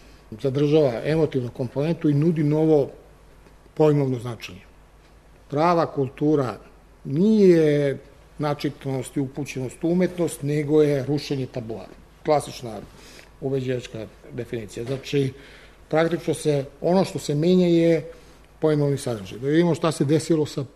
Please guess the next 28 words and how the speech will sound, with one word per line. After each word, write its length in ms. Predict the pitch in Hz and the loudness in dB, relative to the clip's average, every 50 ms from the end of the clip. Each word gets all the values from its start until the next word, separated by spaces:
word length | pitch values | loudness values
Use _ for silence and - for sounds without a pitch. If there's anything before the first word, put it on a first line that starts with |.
| _ _ - - | _ _ -12 -6
postistinom. 580 | 151 147 - - - 131 110 - - 135 - - - - - - - - - - _ _ _ _ _ _ _ - _ _ - - - - - - - - - | -6 -6 -6 -6 -10 -10 -10 -10 -16 -20 -20 -20 -20 -20 -20 -20 -20 -20 -20 -20 _ _ _ _ _ _ _ -20 _ _ -20 -20 -20 -20 -20 -20 -20 -20 -20
Znači, 160 | - - 147 | -18 -10 -4
moje 160 | 156 180 185 143 - | 0 0 0 0 0
pitanje 300 | - 185 180 - 202 214 | -2 -2 0 2 2 2
je 120 | 196 147 - | 2 0 2
čemu 360 | - 185 214 226 220 190 180 | 2 4 4 6 6 6 6
ovaj 400 | 175 175 180 180 165 165 160 147 131 127 - - - - - | 6 6 4 4 4 2 0 -2 -6 -10 -14 -20 -20 -12 -6
prefiks 440 | 165 175 180 165 165 170 135 - - | -2 -2 0 0 0 -4 -6 -6 -10
post 380 | - 156 165 156 - - - - - - - - - | 0 2 2 2 2 0 -8 -16 -20 -20 -20 -20 -6
služi? 380 | - 175 185 160 135 - - - - - - - - - - - _ _ - - - - - _ _ - _ _ _ _ - - _ - - | 2 4 4 4 4 2 -6 -14 -16 -20 -20 -20 -20 -20 -20 -20 _ _ -20 -20 -20 -20 -20 _ _ -20 _ _ _ _ -20 -20 _ -18 -10
Zapravo 420 | 127 147 170 170 - 196 190 175 | -2 -2 -2 2 4 4 4 4
mislim 400 | 156 160 202 208 - - 190 160 | 4 4 2 2 2 2 0 2
da 100 | 143 147 | 0 -2
služi 300 | - - 180 175 156 147 | -2 -2 -2 0 0 -2
tome 240 | - - 175 175 160 | -2 -2 -2 0 0
da 100 | 156 147 | -2 -2
se 140 | - 156 143 | -2 -6 -6
poništi 520 | - - 151 156 160 151 131 - - 123 | -4 -4 -2 -2 -2 -2 -4 -4 -8 -6
vrednostna 420 | 120 143 160 156 147 139 - - | -2 0 0 2 0 0 -2 -4
komponenta 640 | 123 - 151 135 117 131 139 139 135 127 - - 104 | -4 -4 -6 -6 -4 -4 -4 -2 -2 -4 -6 -8 -14
istine. 300 | 95 87 - - - - - - - - - - - - - - - - - - - - - | -16 -16 -18 -20 -20 -20 -20 -20 -20 -20 -20 -20 -20 -20 -20 -20 -20 -20 -20 -20 -20 -20 -14
I 260 | - 131 135 139 139 139 | -10 -8 -6 -6 -6 -6
da 160 | 127 135 147 | -4 0 2
istina 460 | 151 156 143 - 190 180 180 165 147 - - - - - - | 2 0 0 0 2 2 4 4 2 0 -4 -20 -20 -20 -16
deskriptivno 680 | - 123 143 170 175 170 - 175 147 - - 151 156 156 | -8 -2 0 0 0 0 -2 -4 -4 -4 -4 -4 -2 -2
je 100 | 143 135 | -2 0
jako 260 | 139 160 170 170 - 139 | 2 0 0 0 -2 -4
teško 580 | - 170 160 147 - - - 143 147 139 113 | 0 0 -2 -2 -2 -2 0 0 2 0 0